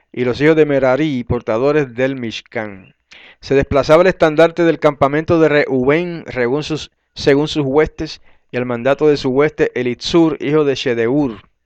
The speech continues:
Y al mandato de la hueste de la tribu de los hijos de Shimón, Shelumiel,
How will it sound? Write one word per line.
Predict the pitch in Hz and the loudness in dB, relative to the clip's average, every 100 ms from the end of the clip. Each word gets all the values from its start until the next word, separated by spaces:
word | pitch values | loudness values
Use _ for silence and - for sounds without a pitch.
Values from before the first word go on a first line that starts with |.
| _ _ _ _ _ _ - - - - _ - | _ _ _ _ _ _ -20 -20 -20 -20 _ -6
Y | |
al | 120 | -4
mandato | 131 127 156 175 180 | -2 2 2 4 4
de | |
la | 160 | 4
hueste | 143 151 170 - 175 170 | 6 4 2 0 2 4
de | 151 | 4
la | 143 135 | 4 2
tribu | 147 160 170 160 | 2 0 2 2
de | 151 | 2
los | 131 | 2
hijos | 143 165 156 | 2 0 2
de | 143 | 0
Shimón, | 139 131 143 160 175 156 | -2 -2 0 0 -2 -8
Shelumiel, | - 143 127 123 127 156 151 117 113 | -8 -4 -2 -2 -4 0 2 2 -4